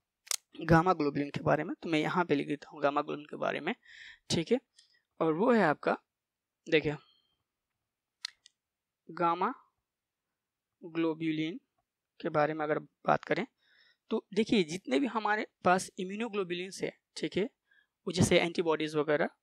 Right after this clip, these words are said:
वो सब के सब किस में आ जाते हैं, आपके गामा ग्लोबुलिन में आ जाते हैं, ठीक है। So, इम्यूग्लो-,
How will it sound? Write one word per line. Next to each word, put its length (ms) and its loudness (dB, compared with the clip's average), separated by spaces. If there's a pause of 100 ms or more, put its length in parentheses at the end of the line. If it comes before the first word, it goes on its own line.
(120)
वो 80 -2
सब 180 0
के 100 -2
सब 220 -2
किस 220 -4
में 100 -2
आ 80 2
जाते 240 0
हैं, 60 -4
आपके 220 -6
गामा 480 2
ग्लोबुलिन 380 -2
में 80 -4
आ 80 0
जाते 220 -4
हैं, 200 -14
ठीक 140 -6
है। 80 0 (440)
So, 140 -8
इम्यूग्लो-, 380 0